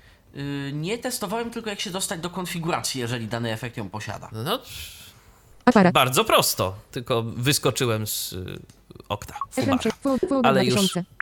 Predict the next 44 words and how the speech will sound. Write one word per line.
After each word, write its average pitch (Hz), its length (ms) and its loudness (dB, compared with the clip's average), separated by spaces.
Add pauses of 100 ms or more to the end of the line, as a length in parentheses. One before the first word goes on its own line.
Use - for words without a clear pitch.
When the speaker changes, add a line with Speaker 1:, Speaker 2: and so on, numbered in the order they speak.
(100)
Speaker 3:
Folder 254 220 2
Speaker 2:
y, 214 40 2
Speaker 3:
dwa - 100 2
tysiące. - 160 4
Speaker 2:
pokazuję. 123 540 2 (440)
Speaker 3:
Fo-, 277 120 0
dom 254 180 2
mix, 254 140 0
D - 60 -12 (100)
R 233 100 6 (180)
dwa, - 100 4
Speaker 2:
Em, 117 100 2
Speaker 3:
dom, 254 100 4 (100)
dom, 254 180 2
Speaker 2:
proszę 233 180 2
Speaker 3:
D - 40 4
R - 60 2
dwa, 101 140 2
Speaker 2:
bardzo. 107 360 0
Speaker 3:
D 110 60 2
R 160 300 4
dwa, 190 160 0 (300)
com-, 262 100 2 (140)
com-, 262 100 2 (180)
D 233 100 2
R, 226 100 2 (120)
advanced 233 260 0
limiter, 196 320 2
advanced 226 260 0
limiter. 196 320 2 (480)
Speaker 2:
Już - 180 -8
pokazuję. 92 320 -4
Speaker 3:
Advanced 233 240 0
limiter, 190 320 2 (240)
przełącznik, 220 480 2 (340)
wyłączony. 220 400 4
Speaker 2:
Advanced 247 300 4
limiter. 185 480 2
Speaker 3:
D 240 80 2
R 226 100 0
dwa, 190 160 0 (280)
wygaszony, 214 420 0 (200)
przycisk. 180 360 0
Speaker 2:
Jest 175 220 0